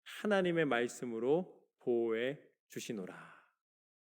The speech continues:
하나님은 하나님 말씀 가운데 우리에게 보호의 손길을 허락하여 주시는 줄로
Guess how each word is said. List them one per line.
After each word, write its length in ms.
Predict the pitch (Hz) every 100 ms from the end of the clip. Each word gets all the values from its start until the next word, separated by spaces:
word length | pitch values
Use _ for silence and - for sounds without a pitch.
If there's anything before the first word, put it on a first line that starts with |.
| _ _ _ _
하나님은 400 | - 180 175 175
하나님 360 | 170 214 202 196
말씀 400 | 190 190 226 202
가운데 320 | 220 208 202
우리에게 380 | 202 196 196 190
보호의 420 | 196 180 185 185
손길을 420 | 180 180 180 170
허락하여 360 | 175 170 170 165
주시는 360 | 147 160 160
줄로 440 | 151 143 143 143